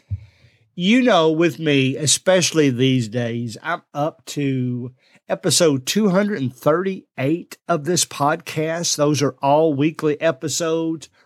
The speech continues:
Right after covid, I had a couple of weeks where I was bored, maybe th-, four weeks where I did two episodes a week.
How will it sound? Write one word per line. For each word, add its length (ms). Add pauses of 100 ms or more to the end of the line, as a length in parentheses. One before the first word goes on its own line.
Right 140
after 240
covid, 400
I 100
had 160
a 60
couple 520
of 180 (1000)
weeks 600
where 160
I 100
was 240
bored, 460
maybe 260
th-, 280
four 280
weeks 420
where 120
I 40
did 240
two 200
episodes 560
a 80
week. 420